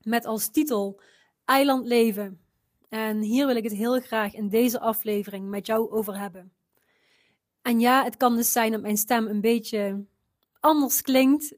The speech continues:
Ik heb dus echt die brok in mijn keel, maar ik vind die authentic-, authenticiteit en gewoon het puur jezelf zijn heel erg belangrijk. En dit is gewoon letterlijk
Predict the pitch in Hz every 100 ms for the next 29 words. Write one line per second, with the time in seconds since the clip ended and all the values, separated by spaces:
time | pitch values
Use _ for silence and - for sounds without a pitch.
0 | _ - 220 220 214 220 220 240 240 226
1 | 196 254 247 214 208 - 240 208 196 196
2 | - _ _ _ _ _ _ _ _ _
3 | _ 214 - 220 220 220 214 208 220 208
4 | _ 247 262 240 233 - 202 233 208 196
5 | - _ _ _ _ _ _ _ _ _
6 | _ - 247 220 254 262 226 214 269 269
7 | 233 202 220 214 - 202 196 190 247 262
8 | 240 220 208 202 202 202 190 185 - 202
9 | 220 240 - 226 208 220 214 208